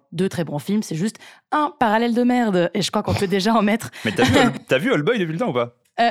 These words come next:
Speaker 1: j'ai vu les quarante premières minutes.
Speaker 2: Ouais,
Speaker 1: <laughs> Il
Speaker 2: donc
Speaker 1: faut
Speaker 2: c'est,
Speaker 1: vraiment
Speaker 2: faut
Speaker 1: que
Speaker 2: pas
Speaker 1: je
Speaker 2: faire des parallèles quand t'as pas vu les deux œuvres, je crois.
Speaker 1: On peut, on peut mettre dans le même panier le fait que j'ai parlé de Madame Bovary quand il fallait pas du tout en parler, quand, dans un autre, dans une autre émission.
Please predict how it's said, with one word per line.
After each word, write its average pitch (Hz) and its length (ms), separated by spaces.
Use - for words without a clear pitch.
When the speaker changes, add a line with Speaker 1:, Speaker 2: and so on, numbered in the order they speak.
Speaker 1:
j'ai 214 200
vu 214 120
les 165 140
quarante 262 260
premières 262 220
minutes. 262 400
Speaker 2:
Ouais, 208 140
Speaker 1:
<laughs> 277 80
Il 247 40
Speaker 2:
donc 226 140
Speaker 1:
faut 214 80
Speaker 2:
c'est, 208 80
Speaker 1:
vraiment 190 240
Speaker 2:
faut - 80
Speaker 1:
que 294 40
Speaker 2:
pas 240 80
Speaker 1:
je 240 40
Speaker 2:
faire 240 120
des 175 80
parallèles 170 280
quand 170 100
t'as 135 120
pas 139 120
vu 131 80
les 147 80
deux 139 220
œuvres, 151 260
je - 60
crois. - 320
Speaker 1:
On 214 80
peut, 254 120
on 233 60
peut 254 160
mettre 320 180
dans 240 60
le 233 60
même 262 160
panier 269 240
le 233 100
fait 254 220
que 226 120
j'ai 208 280
parlé 214 240
de 190 60
Madame 226 220
Bovary 226 380
quand 202 160
il 180 40
fallait 196 180
pas 220 80
du 226 80
tout 220 100
en 220 60
parler, 247 560
quand, 208 340
dans 196 140
un 202 100
autre, 214 160
dans 196 160
une 190 80
autre 214 140
émission. 220 320